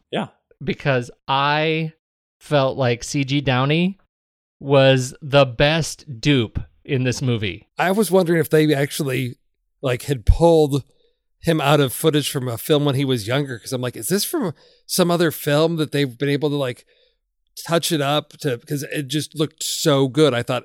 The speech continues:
Speaker 3: eh, or is this his son? Who is this? Because this, this
Speaker 2: Yeah.
Speaker 3: couldn't be C G. This, it looks too good. It was
Speaker 1: It was
Speaker 3: amazing.
Speaker 1: awesome.
Speaker 2: It, it was awesome. It, you, I, I mean, you could tell it was C G for me, just, I think,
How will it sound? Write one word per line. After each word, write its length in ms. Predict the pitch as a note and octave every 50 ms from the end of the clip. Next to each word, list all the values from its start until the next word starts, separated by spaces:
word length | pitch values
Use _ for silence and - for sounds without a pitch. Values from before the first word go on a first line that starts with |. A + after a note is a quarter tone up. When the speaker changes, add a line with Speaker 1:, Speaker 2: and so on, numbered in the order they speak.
| -
Speaker 3:
eh, 120 | - C3 B2+ - _ _ - C3+
or 80 | D3
is 80 | D3 -
this 180 | D#3+ C#3+ -
his 180 | - C#3 A2 -
son? 280 | - - D#3 E3+ F3+ D#3+ C3+ A#2
Who 160 | A3 A#3+ A#3
is 220 | G#3+ A#3 A#3+ -
this? 180 | - E3 C#3 -
Because 320 | - E3 D3 D3+ D#3 C#3+
this, 220 | D#3 G3 F#3+ - - - - - -
this 140 | - - G#2
Speaker 2:
Yeah. 40 | G#2
Speaker 3:
couldn't 300 | - - A3 G#3+ A3 F3+
be 240 | - G#3+ G#3 G3 F3
C 260 | - - G#3+ G#3 G3
G. 180 | D#3 F#3 G#3 F#3+
This, 300 | C3+ D3+ D3 - - -
it 180 | D3 D3+ -
looks 280 | D#3+ E3+ F#3+ - - - - -
too 380 | - - A3 A3 G#3+ G3+ G3
good. 500 | E3+ E3+ F#3+ G3 G3+ F3+ C3+ G#2 - - - _ _ _ _ _ - _ _ -
It 60 | E3
was 160 | E3 E3 D#3+
Speaker 1:
It 40 | E3+
was 100 | G3+ F3+
Speaker 3:
amazing. 300 | F#3+ G#3 G#3+ F3+ D3+ D3+ G#2+
Speaker 1:
awesome. 100 | - -
Speaker 2:
It, 120 | - - _ -
it 140 | D#4+ G4
was 220 | G4+ F#4+ F4+ - -
awesome. 420 | - D4 D#4+ F4+ F4+ - A#3 F#3 - -
It, 180 | G#3 A#3 -
you, 200 | - G#3+ A#3 B3+ -
I, 200 | - - - - -
I 60 | A3
mean, 160 | A3 A3 G#3
you 80 | A3 G#3+
could 180 | - A3+ F3+
tell 260 | - - - A3+ B3+
it 100 | B3+ A#3
was 120 | A3+ G3+ -
C 220 | - - A3 A3
G 480 | F3+ E3+ F#3+ G#3+ A3+ A3+ A#3 A3+ - _ _
for 200 | _ - G3+ G3
me, 240 | G#3 A3+ A3+ A3+
just, 320 | G3+ - G#3 G3+ - - -
I 100 | - E3+
think, 680 | F3+ - - _ - - G#4+ E4+ F#3+ C#3+ B2+ - -